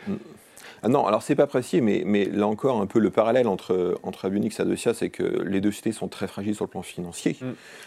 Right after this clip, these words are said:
Speaker 2: On l'avait dit, hein,
Speaker 1: Euh,
Speaker 2: deux mille vingt-trois, ce serait
Speaker 1: mm.
Speaker 2: l'année, euh, un peu, euh, cruciale, un peu compliquée pour beaucoup de biotech
Speaker 1: Mm.
Speaker 2: sur leur financement. On est en plein dedans, là, Frédéric.
Speaker 1: Alors, on est en plein dedans. Alors, Abionyx est, est un peu aussi un exemple révélateur, parce qu'on a une,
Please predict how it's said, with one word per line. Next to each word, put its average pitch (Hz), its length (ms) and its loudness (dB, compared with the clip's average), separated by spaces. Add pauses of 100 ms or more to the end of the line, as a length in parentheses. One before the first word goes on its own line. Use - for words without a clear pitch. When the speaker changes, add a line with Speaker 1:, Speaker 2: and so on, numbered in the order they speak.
(120)
Speaker 2:
On 170 60 4
l'avait 190 160 6
dit, 175 100 0
hein, 139 80 2
Speaker 1:
Euh, - 60 4
Speaker 2:
deux 170 60 6
mille 190 160 4
vingt-trois, 190 600 4
ce 180 220 0
serait - 420 2
Speaker 1:
mm. 175 60 -2
Speaker 2:
l'année, 151 420 2 (360)
euh, 120 160 0
un 127 120 -2
peu, 160 180 0
euh, 143 420 6 (160)
cruciale, 175 720 2
un 151 120 -4
peu - 120 -4
compliquée 175 580 0
pour 135 200 -6
beaucoup 165 240 -4
de 147 60 -6
biotech 151 280 -2
Speaker 1:
Mm. - 40 -12
Speaker 2:
sur 151 140 -2
leur 139 200 0
financement. 135 440 -4 (300)
On 143 140 -2
est 156 40 2
en 160 80 2
plein 139 200 -6
dedans, 113 180 -8
là, 101 100 -12
Frédéric. 101 320 -10
Speaker 1:
Alors, 107 120 4
on 123 60 4
est - 20 2
en 123 80 4
plein 131 100 0
dedans. 156 140 4
Alors, 120 100 4
Abionyx 113 380 0
est, 92 200 0
est 98 60 0
un 98 80 0
peu 113 160 -2
aussi 92 480 -2
un 104 80 -2
exemple 98 320 -6
révélateur, 98 400 0
parce 101 100 -8
qu'on 92 120 -8
a 92 60 -2
une, 92 100 -4